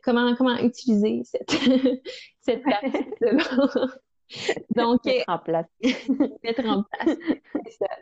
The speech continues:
Speaker 1: Donc, il y a plusieurs types. Je pense que tout le monde peut être satisfait selon, euh, selon les jeux qu'ils choisissent. Si vous voulez pas vous casser la tête des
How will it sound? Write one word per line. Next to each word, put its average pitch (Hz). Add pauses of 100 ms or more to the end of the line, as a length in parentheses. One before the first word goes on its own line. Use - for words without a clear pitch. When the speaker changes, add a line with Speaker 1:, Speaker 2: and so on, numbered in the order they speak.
(280)
Speaker 1:
Donc, 233
il 277
y 269
a 277
plusieurs 277 (100)
types. - (460)
Je -
pense 277
que 262
tout 277
le 285
monde 294
peut 220
être 233
satisfait 226
selon, 196
euh, 175 (180)
selon 190
les 185
jeux 202
qu'ils -
choisissent. 185
Si 208
vous 190
voulez 180
pas 294
vous 254 (100)
casser 214
la 196
tête 208
des 180